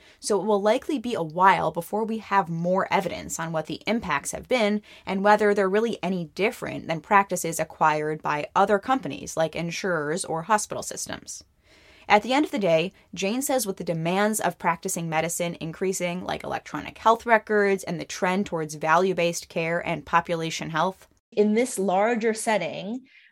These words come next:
Speaker 2: um, practices are needing to stay afloat and to grow. And if there are practices that are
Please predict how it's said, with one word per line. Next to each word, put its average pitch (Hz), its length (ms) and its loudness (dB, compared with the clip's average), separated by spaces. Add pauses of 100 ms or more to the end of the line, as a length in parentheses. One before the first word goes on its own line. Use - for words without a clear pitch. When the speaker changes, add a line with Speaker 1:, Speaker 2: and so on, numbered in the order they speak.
(100)
Speaker 2:
um, 175 480 -2
practices 185 880 -4
are 165 600 -2
needing 185 500 -4
to 175 180 -6
stay 160 380 0
afloat 240 540 2
and 175 140 -6
to 190 100 -8
grow. 202 340 6
And 185 100 2
if 170 140 -8
there 175 140 0
are 175 160 0
practices 202 600 -4
that 165 160 0
are 170 180 0